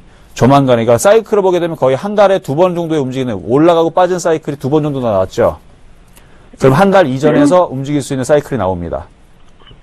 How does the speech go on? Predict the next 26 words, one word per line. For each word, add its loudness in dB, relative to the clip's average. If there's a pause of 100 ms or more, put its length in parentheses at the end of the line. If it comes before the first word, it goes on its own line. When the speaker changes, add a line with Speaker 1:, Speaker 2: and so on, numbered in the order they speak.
Speaker 2:
저번에는 0
삼천삼백 -4
원에 -2
매도를 -4
해서 -10
좀 -8
수익을 0
많이 0
봤거든요. -6
Speaker 1:
음, 2
잘하셨습니다. 0
그게 0
바로 2
박스권 -8
매매입니다. -4 (600)
제가 4
이 -6
방송을 -2
하면서 0
여러분들한테 -2
계속적으로 -2
얘기하는 2
부분이 -8
바로 -4
그 -2
부분이에요. -8